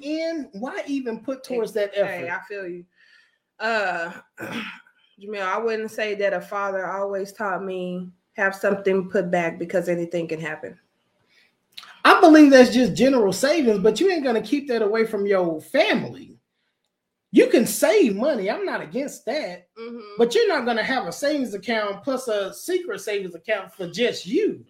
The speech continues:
Speaker 2: No, I, I mean, well, and it all depends if they have an account together, if they have it separately,
Speaker 1: Well,
Speaker 2: too.
Speaker 1: if you're married and y'all have separate accounts, I think there's something wrong with that.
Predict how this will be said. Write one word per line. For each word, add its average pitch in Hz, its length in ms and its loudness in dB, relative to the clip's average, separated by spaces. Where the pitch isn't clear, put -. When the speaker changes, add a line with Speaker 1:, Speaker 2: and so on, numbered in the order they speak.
Speaker 2:
No, 233 220 -10
I, 190 320 -6
I 269 40 -6
mean, 254 380 -6
well, 349 320 0
and 359 100 -4
it 415 160 -4
all 349 160 2
depends 339 440 -6
if 285 200 0
they 269 260 0
have 247 680 -4
an 233 120 -8
account 233 320 -8
together, 220 460 -6
if 180 100 -10
they 190 140 -4
have 196 180 -6
it 202 80 -12
separately, - 680 -10
Speaker 1:
Well, 320 360 6
Speaker 2:
too. - 100 -8
Speaker 1:
if 302 160 4
you're 381 260 4
married 262 460 0
and 220 120 -4
y'all 254 180 -2
have 254 180 -4
separate 262 360 -6
accounts, 294 340 -6
I 233 80 -4
think 262 200 -8
there's 269 160 -8
something 262 240 -4
wrong 302 200 -4
with 226 140 -8
that. - 180 -12